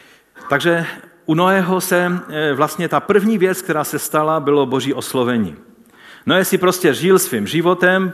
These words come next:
předpotopním, jakkoliv ten svět tehdy mohl vypadat. Určitě, eh, to vypadalo jinak než, než dneska, ale, eh, Noé se vyjímal tím, že on žil úplně v jiném režimu,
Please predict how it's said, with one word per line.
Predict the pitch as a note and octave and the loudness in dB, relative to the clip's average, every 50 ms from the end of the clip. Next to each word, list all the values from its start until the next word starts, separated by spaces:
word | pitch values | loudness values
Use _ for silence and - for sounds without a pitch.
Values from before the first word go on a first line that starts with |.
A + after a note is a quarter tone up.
| - | -8
předpotopním, | - - E3+ E3+ - - F3+ E3+ - F3 E3+ - - F3 F3+ F3+ F3+ E3+ D#3 | -4 -4 -2 -2 0 -2 -2 0 0 -2 -2 -2 -2 -2 0 0 0 0 2
jakkoliv | C#3+ D3 C#3+ - - - - - D#3 D3 D3 D3 D3 | 2 0 0 -2 -10 -10 0 2 4 4 4 2 2
ten | - D3 C#3+ | 0 0 0
svět | C#3 - - D3 C#3+ - - | 0 0 0 0 0 0 -2
tehdy | D3 C3+ C3+ C3+ C3+ | -2 0 2 2 4
mohl | C3 C3+ B2+ A2 G2 | 4 2 2 0 0
vypadat. | G2+ C#3+ C#3+ - D#3+ D#3 D#3+ D#3+ E3 - - - - - - - - - - - - - | -2 -2 0 0 0 2 2 0 0 -2 -6 -14 -20 -20 -20 -20 -20 -20 -20 -20 -8 -6
Určitě, | C#3+ - - D#3 - - C3 | -6 -4 -4 -4 0 2 4
eh, | A#2 A2+ G#2+ A2+ B2 - A#2+ A2+ A2 A2 G#2+ G#2+ G#2+ G#2+ G#2+ G#2+ - - - - - - - - _ | 4 4 2 0 -6 -4 -2 0 0 2 2 0 0 -2 -4 -6 -10 -16 -20 -20 -20 -20 -20 -16 _
to | - A2+ | -4 -2
vypadalo | A2+ A2+ B2 B2+ B2 B2 A2+ G#2+ | -2 0 0 0 2 2 2 2
jinak | B2 D3 D3 D3 C#3 B2 | 2 2 2 2 0 0
než, | A#2+ A#2+ A2 G#2+ - - - | -2 -4 -4 -6 -6 -8 -6
než | A#2 A2+ A2 G#2 | -4 -4 -4 -2
dneska, | G#2+ C#3 C#3+ - - - E3 D#3+ D#3+ D#3 | -2 -2 -2 -2 -4 -2 0 0 2 0
ale, | C#3+ - B2 A#2+ A#2+ A#2 A#2 A#2 A#2+ A#2 A2+ - - - - - - - _ | 0 2 2 2 4 4 2 2 0 -2 -4 -10 -18 -20 -20 -20 -20 -14 _
eh, | A2 G#2+ A2 A2 G#2+ G#2+ A2 A2 A2+ G#2+ A2 G#2+ | -2 2 2 4 4 4 2 2 0 -4 -4 -2
Noé | G#2+ A2+ C3 D3 D#3 D#3+ D#3 D3+ | 0 2 4 4 4 4 2 0
se | D3+ - D#3 C3 | 0 0 -2 -2
vyjímal | A2 A2+ D#3 F3 F#3 F#3+ F3+ E3+ D#3 D3 | 0 0 0 0 2 2 2 2 2 0
tím, | - - F3 F3+ F#3 F3 | -2 -2 -4 -2 -2 -2
že | D3 D3+ | -2 -2
on | - D#3 E3 F#3 F#3 E3+ | 0 0 0 0 0 0
žil | D3 E3 E3 D#3 | 0 0 0 2
úplně | E3 - - E3 D#3 D#3 D#3 D#3 D3+ | 0 0 0 -2 0 0 0 0 -2
v | C#3+ B2 A2 G#2 | -2 -4 -8 -10
jiném | B2 C3 D#3 G3 F#3 F3 E3 E3 E3 D#3+ D#3 D3 - | -8 -2 0 0 2 2 0 0 -2 -4 -4 -4 -2
režimu, | A#2+ A#2+ C#3 C3+ B2+ C#3 C#3+ C#3+ C3 A#2+ A#2 A#2+ A#2+ B2 B2 | -2 0 0 0 0 0 0 0 2 2 2 0 0 -2 -4